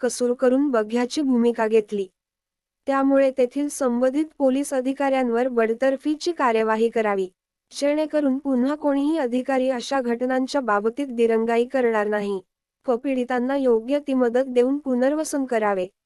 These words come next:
आदी मागणींचे निवेदन उपविभागीय अधिकारी निलंगा यांना देण्यात आले. यावेळी डॉक्टर अरविंद भातंब्रे, अजित माने, हमीदभाई शेख, दयानंद चोपणे,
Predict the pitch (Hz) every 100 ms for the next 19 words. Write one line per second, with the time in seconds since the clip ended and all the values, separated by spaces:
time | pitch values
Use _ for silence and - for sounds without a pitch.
0 | _ _ 247 254 285 233 214 226 269 277
1 | 302 285 254 240 254 285 247 233 214 208
2 | 208 247 294 285 220 220 220 233 262 233
3 | 220 214 226 226 233 220 226 220 214 214
4 | 202 208 202 190 - _ _ _ _ _
5 | _ _ 233 226 247 262 190 180 _ _
6 | 277 311 311 _ 208 185 - _ _ 254
7 | 254 277 302 294 247 220 220 233 214 208
8 | 190 - _ _ _ 254 240 311 285 240
9 | 214 208 196 _ _ _ _ 277 269 277
10 | 277 277 277 302 - 233 - 180 _ _
11 | _ _ _ - 240 247 247 233 170 190
12 | 226 220 226 185